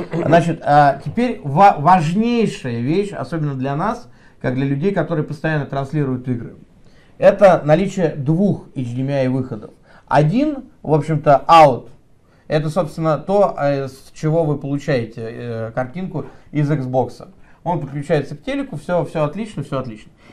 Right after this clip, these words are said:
И один in. Для того, чтобы использовать, э, различных провайдеров,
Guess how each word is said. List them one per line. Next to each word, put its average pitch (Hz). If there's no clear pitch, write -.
И 180
один 202
in. 160
Для 135
того, 208
чтобы 175
использовать, 175
э, 131
различных 156
провайдеров, 147